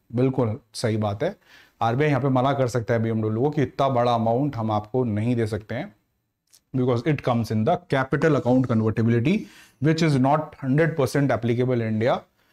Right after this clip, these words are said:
So ऐसे गाइस जो है वोलेटिलिटी इकोनॉमी के अंदर जो है हम रोकते हैं होने से। अब बड़े देश हैं, डेवलप्ड कंट्रीज हैं, उनके पास तो वैसे ही इतना सारा पैसा दे दो, उनको तो कोई फर्क नहीं पड़ता।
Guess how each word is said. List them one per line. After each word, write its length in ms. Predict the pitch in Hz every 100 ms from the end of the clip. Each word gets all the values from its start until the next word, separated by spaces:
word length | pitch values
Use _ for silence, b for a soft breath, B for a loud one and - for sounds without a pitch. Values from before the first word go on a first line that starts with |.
| _ -
So 100 | 143
ऐसे 280 | 160 233 202
गाइस 220 | 196 190
जो 100 | 175
है 60 |
वोलेटिलिटी 760 | 185 131 131 151 160 170 147 180
इकोनॉमी 380 | 180 139 135 156
के 80 | 156
अंदर 360 | 131 127 139 - _ _ 131
जो 100 | 127
है 200 | 123 127
हम 260 | 117 123 - _ 131
रोकते 360 | 139 139 -
हैं 100 | 131
होने 260 | 110 101 98
से। 180 | - - _ _ _ _ _ _ -
अब 140 | 113 117
बड़े 240 | 135 175
देश 260 | 160 156 139
हैं, 100 | 127
डेवलप्ड 340 | 131 156 165
कंट्रीज 400 | 151 143 151 151
हैं, 80 | 151
उनके 200 | 151 147
पास 240 | 147 143 160
तो 60 |
वैसे 220 | 135 131
ही 60 | 147
इतना 200 | - 139
सारा 160 | 135 135
पैसा 260 | 131 127
दे 180 | 131 131
दो, 140 | 131 131
उनको 220 | 135 139
तो 100 | 139
कोई 100 | 135
फर्क 300 | 127 120 120
नहीं 200 | 120 123
पड़ता। 280 | 107 101